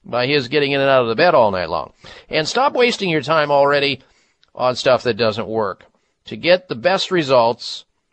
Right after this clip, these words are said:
get the best product. And now, during the summer clearance sale, you can try P T nine risk-free, and Chamonix will give you three full bottles of something called Heart Factors Plus, which is a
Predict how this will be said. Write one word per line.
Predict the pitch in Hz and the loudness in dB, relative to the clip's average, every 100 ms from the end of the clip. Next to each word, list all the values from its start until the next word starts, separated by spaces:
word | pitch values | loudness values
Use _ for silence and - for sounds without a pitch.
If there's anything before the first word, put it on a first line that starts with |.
| _ | _
get | - 135 135 | -2 -2 0
the | 143 | -4
best | 113 107 101 - - | -2 -2 -2 -6 -14
product. | - 110 98 90 - - | -4 0 0 -2 -8 -12
And | 123 | -8
now, | 135 190 170 | -4 0 0
during | 139 147 143 | 0 -4 -4
the | 139 120 | -6 -8
summer | - - 170 220 247 | -8 -4 -2 -2 -4
clearance | 208 226 196 131 - | -2 -2 -2 -4 -6
sale, | 101 90 82 - _ _ _ _ | -4 -2 -4 -8 _ _ _ _
you | - 135 | -12 -4
can | 214 208 | -2 -2
try | - 165 160 | 2 2 2
P | - 202 208 | -4 -8 -6
T | 208 196 | -4 0
nine | 160 123 120 123 117 | 2 2 2 -4 -8
risk-free, | 113 151 196 - - 175 123 113 - _ _ _ _ - | -2 -2 -2 -6 -6 -2 -2 -4 -10 _ _ _ _ -6
and | 131 | -4
Chamonix | 127 180 196 175 190 | -2 0 0 0 0
will | 160 147 | 0 -2
give | 156 | -4
you | 131 127 | -4 -8
three | - - 175 180 175 - _ _ _ | -8 -10 -4 -2 -2 -6 _ _ _
full | - 151 196 202 | -10 0 4 4
bottles | 190 226 247 180 151 127 | 2 2 0 0 0 0
of | 139 | -4
something | - 143 151 | -2 -4 -6
called | - 156 139 | 0 2 2
Heart | 156 170 170 | 2 0 0
Factors | - 165 160 156 143 - | 0 0 0 -4 -8 -10
Plus, | - - 208 135 - - _ _ _ _ _ _ _ _ _ _ _ _ _ | -10 0 4 4 0 -10 _ _ _ _ _ _ _ _ _ _ _ _ _
which | 117 139 147 | -12 -8 -6
is | 143 | 0
a | 151 135 | 0 -2